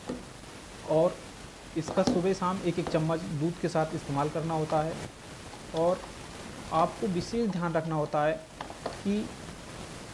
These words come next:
आपका जो timing का system होता है, ये आपके brain से होता है। तो आपको कोई भी कार्य करने से पहले अपने दिमाग पर ज़्यादा load नहीं लेना हो।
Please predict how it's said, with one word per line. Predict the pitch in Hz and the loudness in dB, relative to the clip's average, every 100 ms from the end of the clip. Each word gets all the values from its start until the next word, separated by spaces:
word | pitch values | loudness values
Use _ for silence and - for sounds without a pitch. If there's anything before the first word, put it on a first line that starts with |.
| - - - - | -8 -6 -8 -8
आपका | - 165 165 - 220 220 214 - - - - - - - - - - - - - | 2 4 4 4 6 6 2 -12 -18 -18 -18 -18 -18 -18 -20 -20 -20 -20 -16 -4
जो | 151 175 190 - - - - - - - 160 147 147 - | 2 4 2 -2 -16 -18 -20 -20 -18 -12 -6 -6 -6 6
timing | 156 170 196 202 | 8 8 6 4
का | |
system | 196 170 - | 2 0 2
होता | 165 160 160 | 4 6 8
है, | 165 | 8
ये | 180 | 8
आपके | 151 147 160 | 6 6 0
brain | 143 143 156 | 2 0 2
से | 170 | 2
होता | 160 156 170 | 2 2 0
है। | - - - - - - | -2 -14 -18 -18 -18 -4
तो | - | 2
आपको | - 165 - 165 - - - - - - | 8 8 8 2 2 -10 -18 -18 -16 4
कोई | 185 202 | 6 6
भी | 220 | 6
कार्य | 185 175 180 | 8 8 8
करने | 175 156 175 | 6 4 4
से | 180 165 | 0 2
पहले | 160 156 170 - - - - - - - | 4 4 2 -2 -18 -18 -18 -20 -12 2
अपने | 156 185 190 | 4 4 2
दिमाग | 156 151 156 | 4 6 6
पर | 156 | 6
ज़्यादा | 156 151 156 | 6 6 6
load | 147 156 | 6 6
नहीं | 151 151 165 | 4 2 2
लेना | 170 165 | 4 4
हो। | 165 | 2